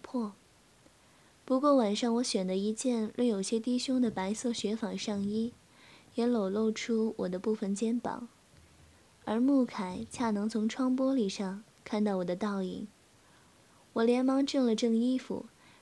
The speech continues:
将头发披散在脖颈两旁。“为什么要选在这种地方啊？”我轻声问道。“这里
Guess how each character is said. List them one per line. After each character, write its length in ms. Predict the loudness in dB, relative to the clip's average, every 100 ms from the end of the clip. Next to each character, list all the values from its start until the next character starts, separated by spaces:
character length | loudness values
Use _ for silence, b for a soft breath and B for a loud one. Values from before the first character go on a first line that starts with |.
| b
将 220 | -2 -2
头 240 | 0 -2 -2
发 360 | -2 -2 -4 -8
披 160 | -4 -2
散 240 | 0 -2
在 160 | -2 -2
脖 220 | -2 -2
颈 160 | -4
两 200 | -6 -8
旁。 400 | -8 -6 -6 -8 -10 -18 -20 -20 -20 -20 -20 -20 _ -20 -20 b b b b b _ -20 _
“为 120 | 0
什 160 | 2 2
么 120 | 2
要 40 |
选 220 | 0 -2 -2
在 100 | 0
这 140 | 0
种 160 | 0 -2
地 100 | -6
方 180 | -6
啊？” 240 | -8 -12 -16 -20 -20 -20 -20 -20 -20 -20 -20 -20 -20 -20 -20 -20 -20 _ -20 -20 -20 -20 -2
我 180 | 0
轻 220 | 2 2 2
声 240 | 4 4
问 220 | 4 2
道。 300 | -2 -6 -10 -14 -20 -20 -20 -20 -20 -20 _ -20 -16
“这 220 | -4 2
里 600 | 4 4 4 2 -2 -6